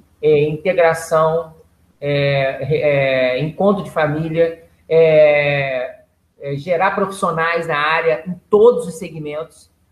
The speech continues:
né? Porque não é só o jogador, o técnico, né? É, a gente também encontra com pessoas do marketing da, de, de, dessas secretarias,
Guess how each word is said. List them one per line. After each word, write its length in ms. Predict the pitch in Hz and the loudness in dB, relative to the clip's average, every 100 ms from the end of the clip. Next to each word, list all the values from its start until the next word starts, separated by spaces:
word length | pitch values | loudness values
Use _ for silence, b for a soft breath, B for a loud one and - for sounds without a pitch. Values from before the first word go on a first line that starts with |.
| _ _ | _ _
né? 120 | 185 | -4
Porque 160 | 190 180 | -4 -2
não 80 | 190 | -2
é 40 | |
só 140 | 190 | 0
o 40 | 190 | 2
jogador, 640 | 185 170 147 165 175 160 | 2 2 0 0 0 0
o 80 | 143 | -2
técnico, 800 | - 165 156 156 143 139 123 117 _ _ _ _ | 0 2 2 -2 -6 -6 -8 -10 _ _ _ _
né? 320 | 147 160 175 - - _ | 0 0 0 -8 -20 _
É, 240 | 143 143 | -2 0
a 80 | 143 | 0
gente 240 | 139 170 - | -2 -6 -6
também 220 | 175 185 | -4 -4
encontra 380 | 185 180 208 - | -2 0 0 -2
com 80 | |
pessoas 300 | - 170 180 | -10 -8 -8
do 100 | 147 | -8
marketing 600 | 165 165 196 196 170 170 | -2 0 0 -4 -8 -6
da, 160 | 147 143 | -2 -2
de, 300 | 127 - 151 | -4 -4 -4
de, 260 | 151 151 151 | -2 -4 0
dessas 260 | 156 156 | -2 -2
secretarias, 960 | 156 156 151 127 135 175 156 127 - | -6 -8 -4 -6 -6 -6 -6 -6 -10